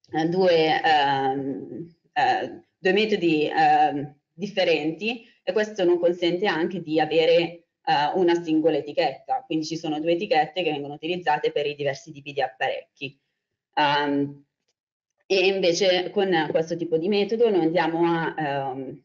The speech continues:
creare un, ehm, un metodo unico, eh, così che possa riflettere di come le famiglie utilizzano le loro cucine,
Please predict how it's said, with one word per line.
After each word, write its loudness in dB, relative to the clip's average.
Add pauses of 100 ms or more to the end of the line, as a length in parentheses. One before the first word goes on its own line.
creare 0
un, -2
ehm, -6 (180)
un -8 (400)
metodo 0
unico, 0 (280)
eh, 2
così -2
che 4
possa 0
riflettere 0
di -16
come 0
le 0
famiglie 0
utilizzano 0
le 2
loro 2
cucine, -2